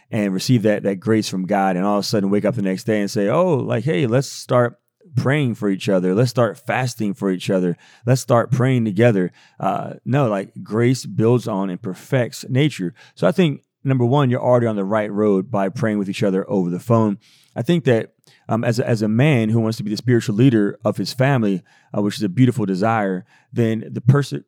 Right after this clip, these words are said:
the person to look to is Saint Joseph. Uh, what a beautiful gift he is to our church. What a, what a husband, what a father he was to Jesus, what a spouse he was to Mary. Saint Joseph, he, uh, he first and foremost,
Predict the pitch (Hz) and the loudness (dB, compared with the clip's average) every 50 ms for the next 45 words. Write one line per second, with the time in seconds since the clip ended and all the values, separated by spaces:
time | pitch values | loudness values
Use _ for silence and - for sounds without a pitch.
0 | _ _ - 110 113 110 160 165 156 - 131 - 120 104 104 127 151 - _ _ | _ _ -12 -8 -2 0 0 0 0 -2 -4 -4 -2 0 0 0 0 -2 _ _
1 | _ - - 185 196 190 - 113 101 - - 131 117 107 95 104 127 143 120 92 | _ -4 -2 0 0 0 -2 -4 -4 -2 -2 -2 -2 0 2 4 4 4 4 0
2 | - - - 143 - _ _ _ _ - - - - - - 180 165 120 101 131 | -4 -10 -14 -20 -20 _ _ _ _ -14 -10 -8 -4 -2 0 0 0 0 2 4
3 | 131 147 135 131 131 98 85 117 120 113 - - 123 120 104 98 - 98 87 82 | 4 4 2 2 -2 -4 -2 0 0 0 0 0 0 0 0 0 -2 -2 -2 -2
4 | - - 131 135 117 - - 123 127 117 101 104 - - 98 135 143 117 95 113 | -2 -2 -2 -2 -4 -4 -4 -2 0 0 0 -2 -2 -2 -2 0 0 -2 -2 -2
5 | 127 113 98 - 101 95 98 117 131 117 113 - 113 110 123 127 110 104 95 101 | -2 -2 -2 -4 -6 -4 -2 -2 -2 -2 -2 -2 -2 0 0 0 0 0 0 0
6 | 107 101 98 95 95 95 87 - 98 85 - 107 117 104 101 95 - 107 110 104 | 0 0 2 2 0 0 -2 -6 -8 -6 -2 -2 -2 -2 -4 -6 -6 -4 -4 -2
7 | 95 - - - 110 110 110 104 - 113 98 95 95 92 87 - - 87 90 95 | -4 -4 -4 -2 -2 -2 -2 -2 -2 -2 -2 0 0 -2 -2 -4 -6 -4 -2 -2
8 | 107 104 95 85 82 - _ _ _ _ _ _ _ _ _ _ _ _ - - | 0 0 0 -2 -4 -8 _ _ _ _ _ _ _ _ _ _ _ _ -20 -14
9 | - - 131 131 117 98 127 151 165 127 139 123 - _ _ _ _ _ _ _ | -6 -4 -2 -2 2 4 4 4 4 2 -2 -4 -6 _ _ _ _ _ _ _
10 | - 151 156 156 147 - - - 98 92 92 - - 113 123 127 - - 156 170 | -4 -2 -2 -2 -2 -4 -4 -4 -2 -4 -4 -6 -4 -2 -2 -2 0 0 0 0
11 | 143 - 123 107 - 135 139 131 113 107 104 - - - | 0 0 -4 -2 0 0 2 2 2 0 0 -2 -6 -12